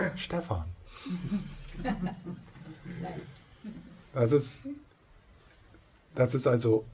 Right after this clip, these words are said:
das Durchschauen dieser, dieser Verzerrung, ja, das ist der, der eine Teil der zweifach, der twofold emptiness.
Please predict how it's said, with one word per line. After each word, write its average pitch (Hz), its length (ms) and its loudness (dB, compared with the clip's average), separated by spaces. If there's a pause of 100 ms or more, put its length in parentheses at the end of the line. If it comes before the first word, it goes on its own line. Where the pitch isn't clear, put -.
(140)
das 110 360 2
Durchschauen 139 640 8
dieser, 151 380 8
dieser 139 600 6
Verzerrung, 120 720 2 (320)
ja, 120 200 -4 (140)
das - 180 -12
ist - 260 -8
der, - 80 -6 (240)
der 110 120 -2
eine 120 240 2
Teil 104 380 2 (760)
der 107 260 4
zweifach, 110 600 2 (500)
der 101 160 -2
twofold 117 420 4
emptiness. 113 720 0